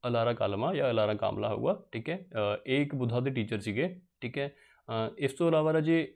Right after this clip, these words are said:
ਇੱਕ ਚੀਜ਼ ਹੋਰ ਵੀ ਇਹਨਾਂ ਵਾਸਤੇ ਇੰਪੋਰਟੈਂਟ ਹੈ ਕਿ ਅਸ਼ੋਕ ਨੇ, ਇੱਕ ਤਾਂ ਇੱਕ ਕੁਐਸਚਨ ਇਹ ਹੋ ਗਿਆ ਕਿ ਹਾਂ ਗੌਤਮ ਬੁੱਧ ਦੇ ਟੀਚਰ ਕੌਣ ਸੀ, ਤਾਂ ਅਲਾਰਾ ਕਾਮਲਾ ਸੀਗੇ, ਠੀਕ ਹੈ। ਇੱਕ ਹੋਰ ਕੁਐਸਚਨ ਕੀ ਬਣਦਾ ਰਾਜੇ? ਅਸ਼ੋਕ ਨੇ, ਠੀਕ ਹੈ, ਅਸ਼ੋਕ ਨੇ ਇਹਨਾਂ ਦੀ ਯਾਦ ਦੇ ਵਿੱਚ ਇੱਕ ਸਤੂਪਾ ਬਣਵਾਇਆ ਸੀ ਰਾਜੇ,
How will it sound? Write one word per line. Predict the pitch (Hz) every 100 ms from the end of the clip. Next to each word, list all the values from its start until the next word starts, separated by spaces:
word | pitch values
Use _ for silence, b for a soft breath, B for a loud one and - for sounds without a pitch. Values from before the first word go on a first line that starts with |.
| -
ਇੱਕ | 123 120
ਚੀਜ਼ | - 143
ਹੋਰ | 127 127
ਵੀ | 139
ਇਹਨਾਂ | 139
ਵਾਸਤੇ | 139 135 127
ਇੰਪੋਰਟੈਂਟ | 120 110 110 110
ਹੈ | 117 151 b b _
ਕਿ | 147 147 135
ਅਸ਼ੋਕ | 127 135 135
ਨੇ, | 107 - 135
ਇੱਕ | 120
ਤਾਂ | 135 131 - -
ਇੱਕ | 131 -
ਕੁਐਸਚਨ | 127 123 143 131
ਇਹ |
ਹੋ | 135 127
ਗਿਆ |
ਕਿ | 127 131
ਹਾਂ | 123
ਗੌਤਮ | 120 117 131
ਬੁੱਧ | 120 117
ਦੇ | 139
ਟੀਚਰ | 139 113 113
ਕੌਣ | 110 110
ਸੀ, | 107 95
ਤਾਂ | - 117 127
ਅਲਾਰਾ | 117 117
ਕਾਮਲਾ | 110 101 98
ਸੀਗੇ, | 107 104 - b b b b -
ਠੀਕ | 123
ਹੈ। | 131 120 - -
ਇੱਕ | 139
ਹੋਰ | 135 143 147
ਕੁਐਸਚਨ | 147 160
ਕੀ | 160
ਬਣਦਾ | 147 139 135
ਰਾਜੇ? | 135 151 170 - 127
ਅਸ਼ੋਕ | 127 135 151
ਨੇ, | 123 113 170 - -
ਠੀਕ | 120 131
ਹੈ, | -
ਅਸ਼ੋਕ | - - 123 131
ਨੇ | 123 131 185 B B B 143
ਇਹਨਾਂ | 151 185
ਦੀ | 175
ਯਾਦ | 135 117 123
ਦੇ | 127
ਵਿੱਚ | 110 - 175 185 147
ਇੱਕ | - 160
ਸਤੂਪਾ | - 139 143
ਬਣਵਾਇਆ | 139 113 101
ਸੀ | 107
ਰਾਜੇ, | 113 165